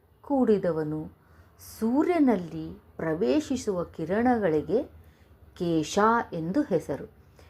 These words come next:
ಈ ಕೇಶಗಳಿಂದ ಯುಕ್ತವಾದ ಪರಮಾತ್ಮನನ್ನು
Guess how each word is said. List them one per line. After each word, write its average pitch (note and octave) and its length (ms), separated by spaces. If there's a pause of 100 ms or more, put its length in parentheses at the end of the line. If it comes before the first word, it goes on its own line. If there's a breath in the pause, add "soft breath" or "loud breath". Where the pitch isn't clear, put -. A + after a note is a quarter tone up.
(140 soft breath)
ಈ C4 140
ಕೇಶಗಳಿಂದ C#4 1040
ಯುಕ್ತವಾದ C#4 800
ಪರಮಾತ್ಮನನ್ನು C4+ 1120